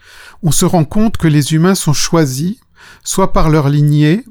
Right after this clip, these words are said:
soit par leur élection par des esprits lors de rituels d'initiation en fonction des tribus auxquelles ils appartiennent.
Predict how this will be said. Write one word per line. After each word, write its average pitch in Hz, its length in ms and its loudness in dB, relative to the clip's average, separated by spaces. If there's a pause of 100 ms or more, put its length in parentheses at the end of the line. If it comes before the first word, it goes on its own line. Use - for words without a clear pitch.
(200)
soit 190 300 -2
par 156 180 0
leur 143 180 -2
élection 175 540 0
par 131 220 -2
des 139 200 -2
esprits - 520 -6 (340)
lors 165 200 2
de 139 80 0
rituels 165 460 -2
d'initiation 156 1040 -2 (120)
en 135 100 -2
fonction 220 560 -2
des - 140 -4
tribus 156 420 -4
auxquelles 160 320 -2
ils 131 220 -2
appartiennent. 113 720 -2